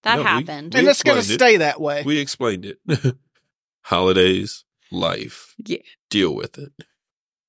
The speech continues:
Speaker 1: Whoever runs the social media made no posts. I don't know. She's really dropping the ball.
Speaker 3: Hmm.
Speaker 1: So, uh, well, I mean, I got sick. And then Cletus also got sick.
Speaker 3: I got the covids.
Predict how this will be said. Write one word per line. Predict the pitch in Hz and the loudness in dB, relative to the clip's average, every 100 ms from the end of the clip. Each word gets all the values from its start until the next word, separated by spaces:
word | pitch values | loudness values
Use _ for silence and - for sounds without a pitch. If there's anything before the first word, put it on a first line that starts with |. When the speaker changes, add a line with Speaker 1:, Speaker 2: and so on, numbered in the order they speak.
| - | 2
Speaker 1:
Whoever | 247 240 285 311 | 4 4 4 2
runs | 254 233 | 2 2
the | 226 | 2
social | - 208 185 190 | 2 2 2 0
media | 175 175 160 156 | 0 0 0 -2
made | 165 156 | -4 -4
no | 175 165 | -2 -2
posts. | - 147 139 - 170 | -4 -6 -6 -6 -4
I | 160 | -4
don't | 151 | -4
know. | 147 - 175 | -6 -6 -6
She's | 175 160 - | -8 -8 -8
really | 160 - | -8 -8
dropping | - - - | -8 -10 -12
the | 67 | -10
ball. | - 127 - _ _ - | -10 -10 -14 _ _ -10
Speaker 3:
Hmm. | 339 339 320 _ _ _ _ _ _ _ _ _ _ _ _ | -6 -6 -10 _ _ _ _ _ _ _ _ _ _ _ _
Speaker 1:
So, | - - 277 262 254 247 233 | -12 0 2 4 2 -2 -2
uh, | 220 220 214 208 196 202 | 2 4 4 4 2 2
well, | 277 285 - _ - | 4 4 0 _ -6
I | 240 | -4
mean, | 262 247 233 - _ _ _ - | -4 -6 -8 -14 _ _ _ -2
I | 202 | 0
got | 196 - | 0 -2
sick. | 170 123 - - _ _ _ _ _ | -10 -12 -12 -20 _ _ _ _ _
And | 208 196 | -6 -4
then | 175 156 147 160 _ _ _ - | -4 -6 -8 -14 _ _ _ -6
Cletus | 320 330 - | -2 -2 0
also | - - 160 | 0 0 -6
got | 147 123 | -8 -8
sick. | - 104 110 - _ - | -10 -12 -14 -18 _ -4
Speaker 3:
I | 269 | -2
got | 208 175 | -2 -4
the | |
covids. | - 185 190 156 - | -2 -2 0 -6 -10